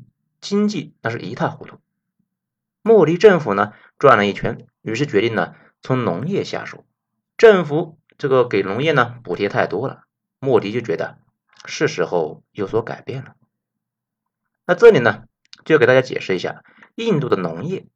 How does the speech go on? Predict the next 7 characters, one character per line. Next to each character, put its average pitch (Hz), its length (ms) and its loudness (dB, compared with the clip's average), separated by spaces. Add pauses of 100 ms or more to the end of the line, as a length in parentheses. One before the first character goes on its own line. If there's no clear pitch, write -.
(180)
是 98 240 -2
怎 - 140 -10
么 85 100 -4
玩 82 300 -6
的。 - 160 -18 (1400)
印 220 240 0
度 127 220 -2